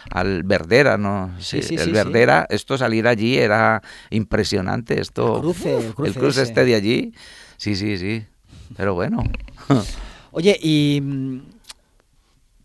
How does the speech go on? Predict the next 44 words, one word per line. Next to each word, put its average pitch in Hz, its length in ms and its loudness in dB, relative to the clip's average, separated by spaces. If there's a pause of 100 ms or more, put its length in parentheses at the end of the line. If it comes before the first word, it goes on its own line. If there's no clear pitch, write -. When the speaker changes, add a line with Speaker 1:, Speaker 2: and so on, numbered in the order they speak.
(220)
Speaker 2:
¿qué 233 140 8
tal, 110 340 0
no? 190 320 2
Em, 135 680 0 (100)
en 147 140 0
Formentera, 117 800 -4
¿echáis 160 260 -2
mucho 180 260 -2
de 120 100 2
menos 123 300 -2
Colombia? 135 680 -2
Es 143 120 -2
una 160 240 0
isla, 127 480 -2 (440)
eh, 123 560 -2
tranquila 127 400 -2
pero 117 180 0
animada. 131 760 2
Co-, 143 140 -2
co-, 151 120 -8
co-, 165 220 -6
¿cómo 208 220 2
lo 190 120 4
vivís 127 400 -2
eso? 92 180 -8
¿Cómo 190 160 -2
lo 247 40 2
explicarías 170 400 0
a 165 40 -4
un 165 80 -4
colombiano 143 560 -2
respecto 135 420 -2
a 123 60 2
la 117 100 0
realidad 117 300 -2
que 123 100 -2
tiene, 107 480 -6 (320)
eh, 120 220 -8
se 123 120 -6
tiene 120 160 -2
en 117 100 2
el 110 80 -2
país 110 400 -4
latinoamericano? 107 760 -4